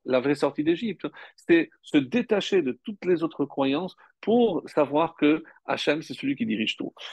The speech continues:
Donc, et maintenant qu'on a terminé avec ce premier, ce premier, euh, cette première pa-, partie, euh, j'aimerais revenir sur un, le, on a parlé du Corban Pessah.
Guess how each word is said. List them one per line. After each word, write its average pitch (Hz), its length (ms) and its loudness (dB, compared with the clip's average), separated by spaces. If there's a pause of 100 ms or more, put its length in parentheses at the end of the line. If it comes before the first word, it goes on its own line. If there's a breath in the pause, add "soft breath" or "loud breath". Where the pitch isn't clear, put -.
(160 loud breath)
Donc, 220 260 2 (360)
et 180 100 6
maintenant 180 340 2
qu'on 156 140 0
a 147 80 2
terminé 160 300 2
avec 139 160 0
ce - 100 -10
premier, 139 460 -4 (920)
ce - 140 -4
premier, 131 480 -2
euh, - 300 -10
cette - 220 -14
première 110 320 -4
pa-, - 120 -14 (100)
partie, 185 400 2 (400 loud breath)
euh, 139 360 4 (100)
j'aimerais 175 420 2
revenir 175 500 -2
sur 160 300 -6
un, 139 280 -4
le, 135 160 -2
on 139 40 -6
a 135 60 -2
parlé 170 240 0
du 147 120 -4
Corban 127 360 0
Pessah. 110 380 -6